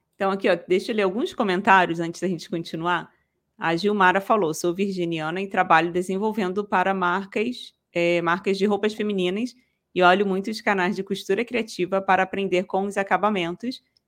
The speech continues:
para ficar mais perfeito ainda." Olha que legal! Ela pega as dicas da costura criativa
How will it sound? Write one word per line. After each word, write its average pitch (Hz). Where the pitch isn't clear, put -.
para 208
ficar 220
mais 208
perfeito 226
ainda." 185
Olha 285
que 349
legal! 190
Ela 185
pega 165
as 170
dicas 269
da 339
costura 269
criativa 247